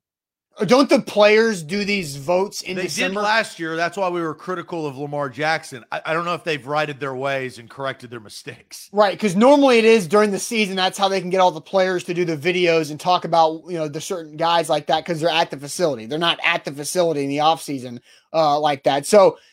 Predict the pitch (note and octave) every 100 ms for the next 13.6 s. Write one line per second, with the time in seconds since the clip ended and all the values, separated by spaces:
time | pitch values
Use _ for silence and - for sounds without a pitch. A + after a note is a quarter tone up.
0 | _ F#3+ G3+ - A#3 A#3 G3 F3+ F#3+ F#3
1 | G#3+ G#3+ B3 A#3 G#3+ - - G#3 G#3+ G3
2 | D3+ _ _ _ D#3 G3 - A#3+ B3 G#3
3 | G3 F3+ F#3 F3+ F3+ F#3+ G#3 G3 F3 E3+
4 | D#3+ G3 F3+ - F#3+ F3 G3+ F#3 E3 -
5 | _ - F#3 - A#3+ G#3 G3+ G#3+ G3 -
6 | G3+ G3 F#3+ F#3+ E3+ F#3+ - F3 F#3 -
7 | F3 E3+ E3+ E3+ F3 E3+ - D#3+ F3 -
8 | D3 - F3+ C3+ A2 D3 F#3+ G3 F3 D3
9 | G3 F3+ F3+ F3 D#3+ - - A3 D#3+ F#3+
10 | F#3 A3+ F3 - E3+ F3+ F#3+ F#3+ - D#3+
11 | G3 G3 F3 A3+ A3 F3 C#3 B2+ B3+ A#3+
12 | G3+ _ _ _ _ _ - B3 D4 D4
13 | C4+ G#3 A3+ A3+ A3 F3